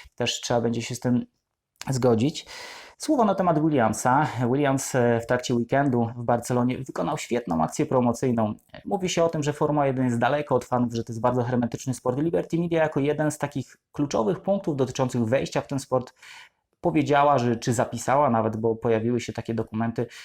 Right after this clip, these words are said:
że jednym z, e, głównych, e, celów wejścia w Formułę jeden jest przybliżenie fanom tego, tego sportu. No, robi się to na bardzo wiele sposobów, a Williams wybrał najprostszy. Wybrał polskiego kibica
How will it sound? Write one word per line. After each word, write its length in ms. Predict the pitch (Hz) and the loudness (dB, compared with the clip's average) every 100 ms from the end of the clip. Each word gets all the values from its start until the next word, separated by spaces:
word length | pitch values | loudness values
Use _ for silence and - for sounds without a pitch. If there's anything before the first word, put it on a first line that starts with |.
| - | -12
że 120 | - 135 | -2 -2
jednym 300 | 185 170 135 | 0 -2 -2
z, 200 | - 135 | -2 2
e, 420 | 120 117 117 - _ _ _ _ - | 4 4 2 -2 _ _ _ _ -4
głównych, 600 | 139 180 165 127 - - - - | 0 2 2 0 -2 -12 -14 -6
e, 640 | 120 - - 58 - - - - - | -4 -2 -4 -4 -6 -8 -12 -20 -20
celów 360 | - 269 131 113 | -4 0 0 2
wejścia 400 | 123 117 120 113 | 0 0 0 0
w 80 | - | -2
Formułę 460 | - 127 120 117 | -4 0 2 4
jeden 200 | 113 120 | 4 2
jest 380 | 135 151 - _ _ | 0 -4 -8 _ _
przybliżenie 720 | - 160 147 143 123 151 147 117 | -4 0 0 0 0 0 0 0
fanom 340 | 120 120 117 | 0 2 2
tego, 360 | 123 117 113 - - - - | 0 0 0 -2 -16 -12 -4
tego 200 | 113 117 | -2 -2
sportu. 480 | - 123 123 165 - - - - | -2 -2 0 -2 -4 -10 -20 -4
No, 160 | 175 170 | 2 2
robi 180 | 175 | 2
się 140 | 170 156 | -2 0
to 260 | 151 143 - | 2 0 -2
na 180 | 147 131 | 0 2
bardzo 280 | 143 143 | 2 0
wiele 180 | 139 123 | 0 0
sposobów, 380 | - 127 160 165 - | -2 -4 -4 -4 0
a 100 | 165 | 2
Williams 340 | 185 170 151 | 2 0 0
wybrał 320 | 143 135 127 | -2 2 2
najprostszy. 580 | 123 120 - 113 - 117 - - - | 4 2 0 -4 -4 -6 -8 -18 -8
Wybrał 400 | 143 156 147 143 - - | -2 4 4 2 -6 -2
polskiego 460 | 156 214 190 165 | 0 0 -2 -2
kibica 640 | 160 151 160 - 120 113 | -2 -2 -2 0 2 2